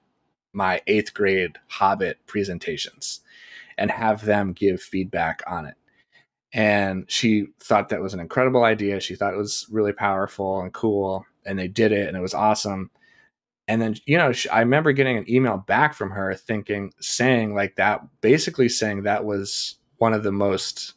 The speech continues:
fun and interesting and valuable learning experiences that she has done with her students, um, since she had started the class. And at that point, I think the class was, like, three or four years old.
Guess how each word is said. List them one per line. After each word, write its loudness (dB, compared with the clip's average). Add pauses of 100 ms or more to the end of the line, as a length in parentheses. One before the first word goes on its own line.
fun 2
and -4
interesting -4
and -4
valuable 2
learning -2
experiences -6 (600)
that 0
she 4
has 0
done -4
with -6
her 0
students, -4 (760)
um, 2 (580)
since 0
she 2
had 0
started 0
the -6
class. 0
And -4
at -2
that 2
point, -4
I -4
think -8
the -8
class -2
was, -10
like, -6
three -4
or -4
four -6
years -6
old. 0